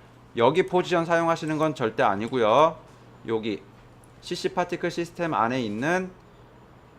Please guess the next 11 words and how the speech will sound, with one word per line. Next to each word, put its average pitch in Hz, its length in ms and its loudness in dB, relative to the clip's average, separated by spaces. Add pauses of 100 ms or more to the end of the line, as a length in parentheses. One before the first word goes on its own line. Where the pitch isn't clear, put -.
(140)
프로듀서 170 440 -2
안에 117 280 0
있는 123 300 -4
포지션, 151 440 -6 (360)
요 127 100 -2
녀석을 156 640 -2
움직여 127 380 -6
주셔야 113 260 -6
되는 95 200 -8
겁니다. 85 300 -6 (3500)
자, - 200 -4